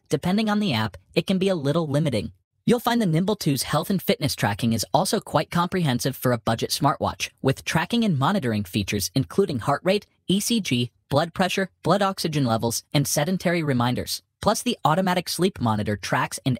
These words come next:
analyzes your sleep time and quality. With the companion app, you'll get valuable metrics and insights to help you achieve better overall health and reach your fitness goals. The key features are display,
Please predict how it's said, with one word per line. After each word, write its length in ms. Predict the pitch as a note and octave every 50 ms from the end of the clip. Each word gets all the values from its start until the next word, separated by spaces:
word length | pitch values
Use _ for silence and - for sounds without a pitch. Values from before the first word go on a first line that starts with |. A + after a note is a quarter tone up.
| -
analyzes 560 | - C#3+ E3 G3 G3+ F3+ F#3 F#3 E3+ D#3+ C3+ B2
your 80 | A2+
sleep 320 | - - - C#3 D#3+ - -
time 340 | - - B2 B2+ C3 - - -
and 200 | C#3 C#3 D3 -
quality. 460 | - - C3 C3+ B2+ A2 F2+ - - _ _ _ _ _ _
With 140 | - F3 -
the 80 | G#3+ G3+
companion 480 | - F3+ D3+ D#3+ E3+ F3+ F#3+ G3 F3
app, 240 | B2+ A2+ C3 - - - _ -
you'll 160 | D3+ E3+ F#3
get 160 | F3 A3 -
valuable 380 | A#2+ C3+ A#2+ - F3 F3+ G#3 G#3
metrics 420 | F#3+ C#3+ A#2+ - - B2+ - -
and 120 | A2+ G#2 - -
insights 520 | D#3+ F#3 G3+ - - G#2 F#2 F2 - - -
to 100 | - A2+
help 240 | - D#3+ - -
you 100 | A3 A#3
achieve 360 | A3 - - - C#3 B2+ - - _
better 260 | - A#2 B2+ E3+ - _ -
overall 360 | C3+ C#3 D3+ D#3+ D3+ D#3 F3
health 320 | D3 - - G#2 - - - -
and 160 | C#3+ C3 G#2+
reach 220 | D3 G3 - -
your 60 | A#3 A3
fitness 380 | - - - - A#2+ B2 -
goals. 420 | - D3 D3 - - - - - - _ _ _ _ _ _ _
The 80 | E3+ E3
key 180 | - A3+ A3+
features 360 | - - G#3+ - - D3+ A#2+ B2
are 220 | A2 G#2 A2 A2 - _ _ _ -
display, 480 | D#3+ - - - F3 E3+ C#3+ F2+ -